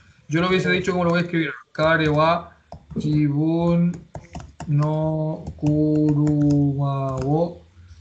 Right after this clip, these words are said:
Speaker 1: 運転することができません.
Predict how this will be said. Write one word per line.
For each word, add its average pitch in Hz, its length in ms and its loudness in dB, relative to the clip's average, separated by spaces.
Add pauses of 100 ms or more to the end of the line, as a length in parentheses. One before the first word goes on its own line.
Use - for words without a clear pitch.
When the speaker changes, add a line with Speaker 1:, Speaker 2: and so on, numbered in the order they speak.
(160)
Speaker 1:
運 160 280 2
転 160 420 -2 (520)
す - 200 -8
る 143 600 0 (420)
こ 143 460 0 (100)
と 147 300 0 (280)
が 143 420 0 (360)
で 143 380 2
き 143 800 2
ま 135 240 0
せ 127 240 -4
ん. 117 120 -10